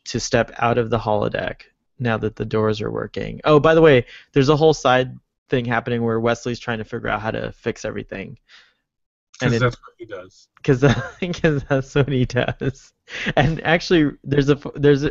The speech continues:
Speaker 1: a funny scene where, um, Wesley's trying to explain what's gonna happen, um, and Riker's like, "There's no time for explanation. Just do it." <laughs>
Speaker 2: And, and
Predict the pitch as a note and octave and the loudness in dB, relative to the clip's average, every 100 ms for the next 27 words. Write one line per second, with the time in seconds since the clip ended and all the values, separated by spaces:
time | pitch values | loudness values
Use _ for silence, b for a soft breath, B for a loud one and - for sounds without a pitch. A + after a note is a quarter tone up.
0 | - C3+ - D#3 E3+ - D3+ C#3+ C3 B2 | -4 -4 -4 -4 -4 -4 -4 -2 0 0
1 | A#2+ - C3 A#2 A2+ G#2+ A2 _ b b | -2 -2 -2 0 -2 -4 -10 _ b b
2 | b C3+ C#3 D3+ C3+ - B2+ A#2+ - B2+ | b 2 2 0 0 0 0 -2 -4 -2
3 | B2 B2 A#2 - A2+ G#2+ A#2+ B2 A#2+ A2+ | -2 0 -4 -4 -4 -2 -2 -2 -2 -4
4 | B2 A2 A2 - _ - A#2+ A2 G#2+ G#2+ | -4 -6 -10 -14 _ -2 0 0 -2 -6
5 | - C3+ A#2+ A#2+ B2 B2 A#2 - B B | -6 -2 0 0 0 -2 -4 -6 B B
6 | B - A#3+ F3+ G3+ F3 D#3+ D#3+ C#3 C#3+ | B 4 4 4 2 2 2 2 0 -2
7 | C3 - - C3+ C3 - G#2+ A2 F#3+ - | -4 -4 -4 -2 -2 -4 -10 -8 -10 -10
8 | _ F3 E3+ C#3 A#2+ - - A3 - G3 | _ 2 2 2 0 -2 0 0 2 2
9 | F#3 - F3+ - F3 D3 - D3+ - - | 2 2 0 0 -4 -4 -8 -10 -10 -12
10 | - - - G3 | -8 -8 -6 -4